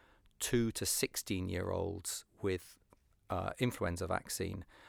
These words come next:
And that's a rolling programme. So this year in England, it's two to eight-year-olds that are being targeted. This is not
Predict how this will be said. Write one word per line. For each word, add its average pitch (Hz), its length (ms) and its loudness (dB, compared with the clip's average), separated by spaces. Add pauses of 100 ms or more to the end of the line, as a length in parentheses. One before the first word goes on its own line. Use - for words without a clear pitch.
(220)
And 101 100 2
that's 113 220 2
a 101 60 0
rolling 107 400 10
programme. 90 380 2
So 101 120 0
this 95 400 6
year 90 300 2 (100)
in 95 160 -2
England, 90 600 -2
it's - 280 -6
two 98 220 -2
to - 140 -8 (100)
eight-year-olds 87 680 -2
that 98 220 -6
are 90 40 -8
being 90 400 0 (240)
targeted. 98 580 2 (320)
This - 160 6
is 127 140 4
not 143 320 8